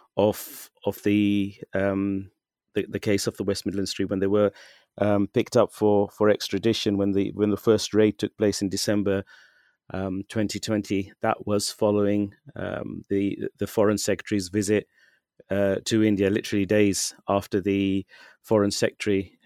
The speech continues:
uh, Dominic Raab, arrived back in the U K. We, we saw these, um,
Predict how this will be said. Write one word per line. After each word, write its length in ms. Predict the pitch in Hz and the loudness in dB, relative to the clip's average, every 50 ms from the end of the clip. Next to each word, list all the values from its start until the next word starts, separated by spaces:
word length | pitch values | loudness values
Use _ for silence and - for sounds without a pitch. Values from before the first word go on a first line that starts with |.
| - - | -8 -4
uh, 260 | 98 98 98 98 98 | -2 0 0 0 0
Dominic 380 | 92 - 110 107 104 101 - - | 2 2 2 2 2 0 0 2
Raab, 260 | 110 104 101 98 101 | 4 4 4 2 2
arrived 420 | - - 101 104 104 98 98 - _ | -2 -2 0 2 2 2 0 0 _
back 340 | - 110 107 - - - - - _ _ - | 0 0 0 0 -6 -16 -20 -20 _ _ -6
in 140 | 104 101 | -4 -2
the 100 | 104 104 | 0 0
U 200 | 104 104 107 107 | 2 2 2 0
K. 220 | 104 - 113 104 101 | 2 2 2 2 2
We, 200 | 98 101 101 101 - | 2 0 -2 -2 -4
we 100 | - 104 | -4 -4
saw 260 | 101 - - 101 101 98 | -2 0 0 0 0 0
these, 380 | 98 101 104 98 - - - - _ _ _ - | 0 0 0 -2 -2 -6 -10 -14 _ _ _ -4
um, 400 | 101 101 101 101 104 101 101 101 | -2 0 0 0 0 -2 -4 -6